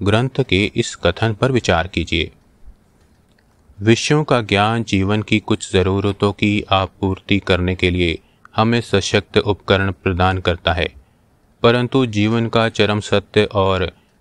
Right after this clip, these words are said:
उसे पाने की व्याकुलता एक अन्य स्रोत से आती है। जीवन का क्या उद्देश्य है?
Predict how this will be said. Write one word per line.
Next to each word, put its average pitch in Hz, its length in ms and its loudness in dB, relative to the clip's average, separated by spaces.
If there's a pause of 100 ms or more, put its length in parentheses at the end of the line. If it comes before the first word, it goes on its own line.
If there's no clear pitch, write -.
(120)
उसे 123 300 2
पाने 104 380 0
की 104 160 0
व्याकुलता 95 640 0
एक 117 280 -2
अन्य 107 260 0
स्रोत 95 360 -2
से - 160 0
आती 85 260 0
है। 85 220 -6 (2250)
जीवन 147 460 0
का 165 180 0
क्या 98 260 0
उद्देश्य 87 420 -2
है? - 180 -6